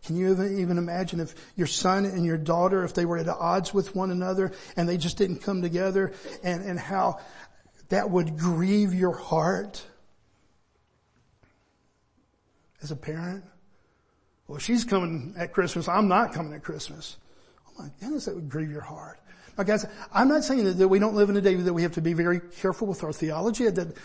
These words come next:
that we have to be very careful. Uh, but there is so much division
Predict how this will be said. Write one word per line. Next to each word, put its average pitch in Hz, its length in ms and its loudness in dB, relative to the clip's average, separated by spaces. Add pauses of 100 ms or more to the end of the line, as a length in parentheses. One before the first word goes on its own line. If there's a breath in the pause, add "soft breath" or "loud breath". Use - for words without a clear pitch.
(120 loud breath)
that 180 60 0
we 170 100 0
have 165 100 -2
to 185 80 -2
be 180 160 0
very 175 420 4
careful. 196 680 -2 (400 loud breath)
Uh, 165 340 -8 (1600 loud breath)
but 147 120 -8
there 262 180 6
is 285 100 0
so 233 200 2
much 226 180 -2
division 180 480 0